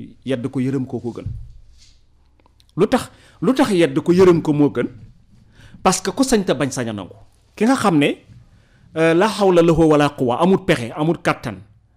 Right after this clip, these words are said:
Dañ koy forcer rek, na ko defal mu def, bàyyil mu bàyyi. Kooku, lu ko ca mën di fekk, jarul yedd ko, yërëm ko moo gën. Ko, ku yedd ko, waruñ yedd ko, yërëm ko moo ko gën. Tayib. Hawa. Wa qad sara'a Muawiya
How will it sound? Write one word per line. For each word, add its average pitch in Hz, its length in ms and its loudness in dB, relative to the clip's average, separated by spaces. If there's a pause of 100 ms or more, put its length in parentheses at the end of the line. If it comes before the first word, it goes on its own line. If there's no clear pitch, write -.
(120)
Dañ 156 180 -2
koy 185 160 2
forcer 165 320 -2
rek, 165 100 -4
na 160 80 -2
ko 160 120 -4
defal 151 260 -4
mu 151 100 -4
def, 117 180 -6
bàyyil 147 240 0
mu 156 100 -2
bàyyi. 107 260 -6 (400)
Kooku, - 300 -8 (200)
lu 185 100 -2
ko 214 100 -4
ca 175 80 -4
mën 139 160 -2
di 123 80 -6
fekk, 107 240 -10
jarul 165 220 -8
yedd 165 260 -6
ko, - 80 -8
yërëm 160 320 -4
ko 160 60 -6
moo 156 120 -8
gën. 214 160 -10 (140)
Ko, 135 160 -6
ku 135 160 -8
yedd 147 240 -4
ko, - 320 -8 (120)
waruñ 139 280 0 (320)
yedd 139 320 -2
ko, 139 120 -6
yërëm 151 320 -2
ko - 120 -14
moo 117 120 -6
ko 104 120 -20
gën. - 80 -20 (680)
Tayib. 180 300 -8 (2000)
Hawa. 226 320 -6 (720)
Wa 175 160 0
qad 269 160 -2
sara'a 185 400 2
Muawiya 170 420 4